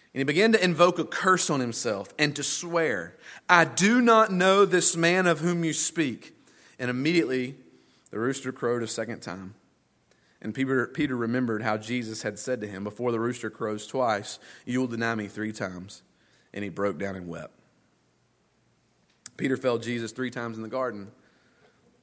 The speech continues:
Now he den-, he fails him three times in the courtyard of the high priest. Before, in the garden, he was asleep when he should have been praying. Now he denies Jesus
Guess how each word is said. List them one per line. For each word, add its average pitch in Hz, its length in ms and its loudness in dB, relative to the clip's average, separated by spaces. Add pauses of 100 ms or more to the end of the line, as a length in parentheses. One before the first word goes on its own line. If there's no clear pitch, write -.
Now 131 200 -2
he 131 100 -2
den-, 113 280 -8
he 113 100 -6
fails 117 300 -2
him 110 120 -6
three 127 220 -4
times 117 320 -6
in 110 80 -6
the 104 60 -8
courtyard 110 500 -2
of 107 60 -6
the 104 80 -8
high 110 180 -2
priest. 110 540 -10 (340)
Before, 175 640 4
in 160 80 0
the 143 80 -4
garden, 165 500 4
he 165 120 -6
was 139 120 -6
asleep 185 460 0
when 165 100 2
he 156 60 -2
should 160 160 -6
have 156 40 -4
been 139 140 -4
praying. 202 640 2 (1600)
Now 120 260 -4
he 127 80 -2
denies 113 340 -6
Jesus 110 680 -6